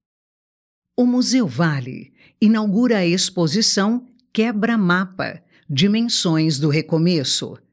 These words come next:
reunindo sete artistas capixabas em uma abordagem sensível sobre território.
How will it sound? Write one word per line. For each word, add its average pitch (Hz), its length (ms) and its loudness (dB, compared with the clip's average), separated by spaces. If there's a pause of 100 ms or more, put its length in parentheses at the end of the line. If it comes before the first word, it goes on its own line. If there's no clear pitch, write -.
(260)
reunindo 240 680 2
sete 285 420 -4
artistas 185 760 -2
capixabas 202 960 -2 (240)
em 175 180 2
uma 214 220 2
abordagem 185 720 0
sensível 247 800 0
sobre 180 440 0
território. 170 960 -2